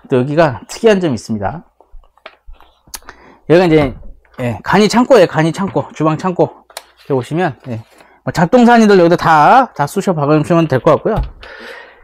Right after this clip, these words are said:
그리고 지금 주방 뒤편으로 해서 아까 제가 외부에서도 말씀드렸지만 이 공간은 이제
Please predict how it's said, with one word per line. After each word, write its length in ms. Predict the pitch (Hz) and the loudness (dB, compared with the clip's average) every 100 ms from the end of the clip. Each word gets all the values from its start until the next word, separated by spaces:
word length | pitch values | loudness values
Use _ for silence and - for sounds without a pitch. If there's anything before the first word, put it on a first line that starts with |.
| - _ - | -20 _ -2
그리고 240 | 220 254 | 2 2
지금 260 | 254 247 247 | 2 4 2
주방 360 | - 226 277 240 | 2 4 4 2
뒤편으로 540 | 202 185 269 254 233 | -2 2 4 4 4
해서 460 | 247 262 233 214 190 | 2 4 4 6 6
아까 220 | 135 - | 4 4
제가 180 | 190 196 | 2 4
외부에서도 460 | 160 170 220 214 196 | 6 6 4 4 4
말씀드렸지만 800 | 151 185 175 156 - 202 202 143 | 2 2 0 0 0 0 0 4
이 20 | |
공간은 560 | 214 214 220 240 233 196 | 4 4 4 4 4 2
이제 300 | 190 185 | 2 2